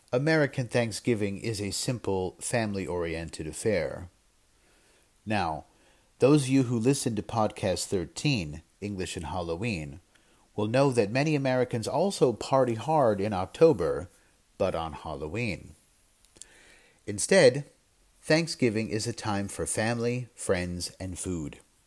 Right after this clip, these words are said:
The idea is to gather together and be thankful for those you have around you. This celebration is done around the dinner table,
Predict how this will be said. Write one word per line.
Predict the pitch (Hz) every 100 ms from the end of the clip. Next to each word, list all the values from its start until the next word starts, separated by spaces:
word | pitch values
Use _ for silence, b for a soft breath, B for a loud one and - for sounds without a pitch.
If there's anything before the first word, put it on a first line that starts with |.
| _ _ _ B B B
The | - 117
idea | 117 120 135 165 104 117
is | - 107
to | 107
gather | 92 101 135 151
together | 143 110 92 80 80 110 b b b -
and | 87
be | 110 131
thankful | - 135 131 120 - 87
for | 90 98
those | 85 104 127 -
you | 120
have | 85 90 87
around | 117 120 139 131 104
you. | 82 71 50 - _ _ _ - B B B B B
This | 120 147
celebration | - 135 110 101 104 - 110
is | 104
done | 85 95 104
around | 87 80 101
the | 117
dinner | 139 127
table, | 98 98 76 71 53